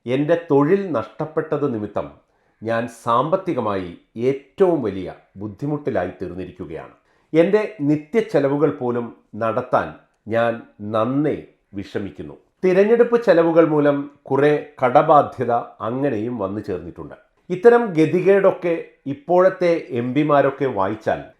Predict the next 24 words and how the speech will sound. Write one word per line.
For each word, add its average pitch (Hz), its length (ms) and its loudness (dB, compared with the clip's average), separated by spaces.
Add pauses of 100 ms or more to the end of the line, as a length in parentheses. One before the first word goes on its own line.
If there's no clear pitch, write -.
(200)
ചിരിച്ച് 170 460 -4
ചിരിച്ച് 110 480 -4 (200)
മണ്ണ് 104 340 -6
കപ്പും. 80 320 -14 (220)
എന്തിന്, 110 380 -4 (400)
ഇന്നത്തെ 127 680 -2
എം 123 360 0
എൽ 196 160 2
എമാർ 156 360 2
പോലും 101 420 -6 (120)
കപ്പിയ 214 440 0
മണ്ണ് 113 380 -4 (320)
തുപ്പിക്കളഞ്ഞ് 110 720 -6 (300)
വീണ്ടും 107 560 -8 (280)
ചിരിക്കില്ലേ? 92 420 -14 (200)
ഒരു 208 160 4
വിധത്തിൽ 214 400 0
പറഞ്ഞാൽ 170 520 2 (260)
അക്കാമ 202 480 0
ചെറിയാന് 131 580 0 (160)
ഉപതിരഞ്ഞെടുപ്പ് 120 1000 0 (140)
ഒരു 117 160 -6
കുടുംബക്കാര്യം 127 840 -2
കൂടിയാണ്. 80 380 -12